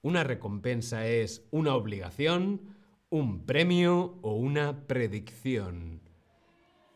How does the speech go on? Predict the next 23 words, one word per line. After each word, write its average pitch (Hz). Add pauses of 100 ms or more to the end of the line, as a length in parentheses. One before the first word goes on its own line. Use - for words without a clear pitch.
(600)
Si -
cumples 156
con 117
tus 110
objetivos, 156
si 98
trabajas, 113
trabajas, 113
trabajas, 92
trabajas, 135
la 87
empresa 135
te 117
recompensa 110
¿con 101
qué? 127 (300)
Con -
más 117
dinero. 104 (720)
¿Qué 156
es 120
una 110
recompensa? 147